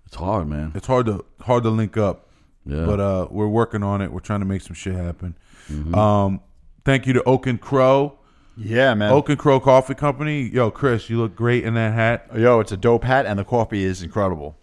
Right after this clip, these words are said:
Speaker 1: Yeah, it's good.
Speaker 2: He, yo, he
Speaker 3: Yeah,
Speaker 2: just
Speaker 3: it's
Speaker 2: sent
Speaker 3: very
Speaker 2: me,
Speaker 3: good, man.
Speaker 2: he just sent me a new, uh, darker roast, Chris, that I gotta share with you.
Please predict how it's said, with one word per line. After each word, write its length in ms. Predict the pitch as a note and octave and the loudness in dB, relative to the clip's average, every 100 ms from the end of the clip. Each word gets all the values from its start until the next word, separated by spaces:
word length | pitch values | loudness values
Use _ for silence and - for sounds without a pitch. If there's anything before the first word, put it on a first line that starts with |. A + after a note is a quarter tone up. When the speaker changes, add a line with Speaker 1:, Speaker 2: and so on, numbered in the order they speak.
| - | -8
Speaker 1:
Yeah, 160 | G#2+ F3 | -2 -2
it's 80 | G#2 | 0
good. 260 | D3+ G#3 | 0 0
Speaker 2:
He, 140 | D3+ C3+ | 2 2
yo, 100 | B2 | 4
he 220 | C3 D#3+ | 2 2
Speaker 3:
Yeah, 60 | |
Speaker 2:
just 200 | - D#3 | 4 2
Speaker 3:
it's 80 | - | 2
Speaker 2:
sent 120 | D#3 C3 | 4 6
Speaker 3:
very 120 | B2 | 6
Speaker 2:
me, 40 | |
Speaker 3:
good, 220 | - A#2+ G2 | 6 4 4
man. 360 | G2+ F#2+ G2 C#3+ | 0 0 -2 0
Speaker 2:
he 80 | |
just 240 | C3 D3+ - | 2 2 2
sent 180 | D3+ C#3+ | 0 2
me 140 | C#3+ | 2
a 60 | C3 | 2
new, 500 | C#3 C#3+ D3 C#3 A2+ _ _ | 4 4 2 0 -6 _ _
uh, 380 | - A2+ A2 G#2+ - - - | 0 2 4 2 -2 -16 -6
darker 400 | G#2+ C3+ C3+ C#3 | 4 4 4 0
roast, 480 | B2 C3 D#3 - - | 4 4 4 -2 -16
Chris, 380 | - E3 E3 - | -4 -2 -2 -4
that 160 | A2+ A2 | -2 -2
I 80 | |
gotta 320 | G#2 A2 A2 A2 | 2 2 2 -2
share 260 | B2+ B2 | 0 0
with 180 | B2+ B2+ | 0 -2
you. 220 | D3 D#3+ | -4 -6